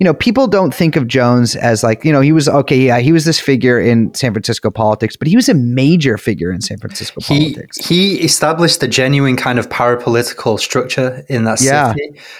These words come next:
Speaker 2: And it's, it's interesting how it doesn't really get looked at as much as Jonestown, because for people like us, that should be something really interesting to kind of study and take apart and look at how he did it.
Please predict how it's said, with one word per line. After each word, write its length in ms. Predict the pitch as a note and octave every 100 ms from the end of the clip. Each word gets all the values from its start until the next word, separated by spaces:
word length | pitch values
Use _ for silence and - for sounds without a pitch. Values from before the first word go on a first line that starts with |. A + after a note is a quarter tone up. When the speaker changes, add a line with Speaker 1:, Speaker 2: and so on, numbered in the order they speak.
| -
Speaker 2:
And 180 | D3 C#3+
it's, 320 | D#3+ D#3 - -
it's 240 | E3 D#3
interesting 460 | F#3 F#3+ F#3+ - D3+
how 200 | D3 D3+
it 100 | D3+
doesn't 240 | D3 C#3+
really 240 | C#3+ C3 B2
get 360 | B2+ B2 -
looked 360 | C#3+ C3 - C3
at 140 | A#2+
as 120 | B2
much 240 | B2 A#2+ -
as 100 | G#2+
Jonestown, 640 | B2 A#2+ C3 B2+ A#2 G#2
because 500 | G#2+ - A#2 - - - - - - _ _
for 120 | - -
people 260 | F#3+ G#3+
like 200 | E3+ D3
us, 160 | F#3+ D3
that 160 | C3+ C#3
should 140 | D3+
be 80 | D3
something 420 | C#3+ B2+ B2+ A2
really 340 | A2 B2 A#2+
interesting 680 | A#2+ B2+ C3 - B2+ - A#2+
to 100 | A2
kind 180 | - A#2
of 60 | G#2
study 420 | - C#3 C3+ D3+
and 80 | C#3+
take 280 | C3+ B2
apart 420 | A#2+ - B2 C#3 C#3+
and 120 | B2+
look 140 | A#2
at 60 | -
how 180 | - B2
he 120 | G#2+
did 180 | A#2 A#2
it. 240 | C#3+ -